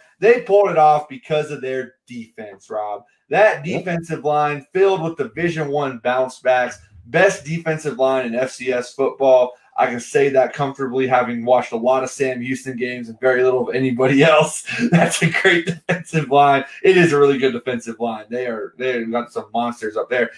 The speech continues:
Speaker 1: Secondary solid too with the McCollum twins. Uh, with the McCollum twins back there, now that they're both healthy, secondary's better than it was.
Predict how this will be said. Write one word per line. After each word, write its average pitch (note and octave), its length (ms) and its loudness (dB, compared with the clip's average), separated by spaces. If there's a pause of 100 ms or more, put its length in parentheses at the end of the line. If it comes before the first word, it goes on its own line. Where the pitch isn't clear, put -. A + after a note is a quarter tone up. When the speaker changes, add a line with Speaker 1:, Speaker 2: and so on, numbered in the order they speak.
(140)
Speaker 1:
Secondary C#4+ 640 4
solid B3 380 4
too C4+ 120 -2
with A#3+ 100 0
the F3 60 -10
McCollum D#3 540 2
twins. C3+ 560 -6 (360)
Uh, C#3 280 2
with C3 80 2
the B2+ 80 -6
McCollum D3+ 380 2
twins C#3 260 -6
back C3 240 0
there, C3 140 0
now C#3 160 0
that C#3 60 -8
they're C3+ 120 -2
both C3 300 0
healthy, C#3 420 0
secondary's B2 640 -6
better B2 260 -2
than A#2+ 120 -8
it A2 100 -10
was. A#2 560 -2